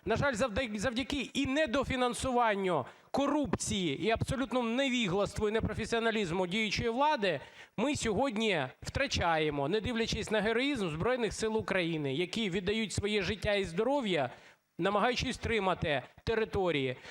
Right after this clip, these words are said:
Тому що будувати треба було оборонні споруди не зараз в авральному режимі, паралельно ще втрачаючи кошти або розкрадаючи кошти, а робити це з двадцять другого року.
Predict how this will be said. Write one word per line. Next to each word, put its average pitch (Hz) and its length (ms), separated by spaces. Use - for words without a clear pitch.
Тому 247 180
що 269 120
будувати 302 580
треба 220 380
було 196 440
оборонні 214 520
споруди 180 640
не 247 180
зараз 277 500
в 202 80
авральному 208 560
режимі, 190 420
паралельно 208 640
ще - 160
втрачаючи 196 680
кошти 160 600
або 208 200
розкрадаючи 165 720
кошти, 127 540
а 180 100
робити 254 360
це 240 160
з 165 60
двадцять 285 420
другого 269 400
року. 196 680